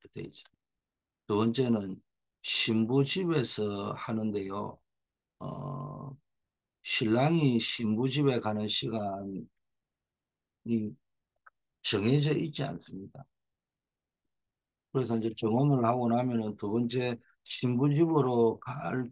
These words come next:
때 뭡니까? 시-, 신랑이 언제 도착할지를 모르잖아요. 이게 뭡니까? 예수님의 재림의 시간표와 유사한 것이다.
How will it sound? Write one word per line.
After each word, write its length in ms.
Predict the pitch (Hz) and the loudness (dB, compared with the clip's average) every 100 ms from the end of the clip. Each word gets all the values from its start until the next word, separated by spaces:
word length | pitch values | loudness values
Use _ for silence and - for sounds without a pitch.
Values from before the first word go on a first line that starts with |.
| - | -2
때 200 | 165 156 | 2 2
뭡니까? 640 | 123 98 117 120 95 - _ _ _ _ _ _ _ _ _ _ _ _ _ _ _ _ _ | 2 0 -2 -2 -2 -4 _ _ _ _ _ _ _ _ _ _ _ _ _ _ _ _ _
시-, 240 | - - - - | -2 -2 -2 0
신랑이 520 | - 131 156 196 147 | 4 6 6 4 0
언제 420 | 127 127 131 190 196 | 2 2 6 4 4
도착할지를 1200 | 143 143 147 147 151 143 - 127 117 113 104 127 | 2 4 6 6 4 0 0 4 6 4 2 0
모르잖아요. 920 | 117 92 104 117 123 101 90 - 120 - _ _ _ _ _ _ _ _ _ _ _ _ - | 0 -2 -2 -2 -2 -2 -6 -10 -14 -18 _ _ _ _ _ _ _ _ _ _ _ _ -4
이게 300 | 135 151 170 | 0 2 4
뭡니까? 420 | 180 120 120 123 104 | 6 6 4 2 0
예수님의 1000 | 101 107 147 151 156 156 143 135 165 151 - - _ - | 0 0 2 2 2 4 4 4 2 -2 -10 -20 _ -6
재림의 720 | - 113 113 131 156 165 175 | 0 2 4 4 6 4 4
시간표와 1040 | 165 - 117 123 120 117 113 117 151 180 147 _ _ _ _ _ _ _ _ _ _ _ _ - | 4 2 0 0 -2 0 2 2 0 -2 -10 _ _ _ _ _ _ _ _ _ _ _ _ -8
유사한 460 | 98 95 120 117 98 | -6 0 2 2 0
것이다. 440 | - - - | -6 -8 -10